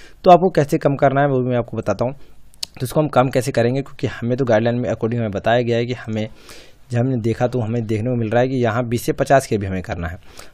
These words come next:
तो करने के लिए हम क्या करेंगे, इसे open with करेंगे। किस में करना है हमें open with, इसे हमें पेंट में ओपन करना है। पेंट में हम ओपन करेंगे फ़ोटो को।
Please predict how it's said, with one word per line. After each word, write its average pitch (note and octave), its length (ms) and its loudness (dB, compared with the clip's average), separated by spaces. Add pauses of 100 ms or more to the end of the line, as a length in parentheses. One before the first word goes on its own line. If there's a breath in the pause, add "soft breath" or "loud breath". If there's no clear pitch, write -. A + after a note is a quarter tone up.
(120)
तो - 60 -10
करने C#3+ 300 4
के C#3+ 60 0
लिए C#3+ 100 4
हम C#3 80 0
क्या B2 160 4
करेंगे, B2 400 -4
इसे - 180 -10
open G2 300 -2
with A#2 140 -4
करेंगे। A#2+ 320 0
किस - 220 -10
में B2 100 -4
करना A2+ 220 -2
है A#2+ 140 -4
हमें B2 120 -2
open A#2 240 -2
with, C3 120 -6
इसे C3 180 -6
हमें B2 180 -2
पेंट G2+ 300 -6
में G#2 120 -4
ओपन G#2 220 -6
करना F2+ 280 -6
है। E2+ 80 -12 (640 loud breath)
पेंट C#3+ 200 2
में C#3+ 60 2
हम A2+ 260 -2 (160)
ओपन A2+ 300 -2
करेंगे B2+ 300 2
फ़ोटो B2 280 -2
को। B2+ 80 -2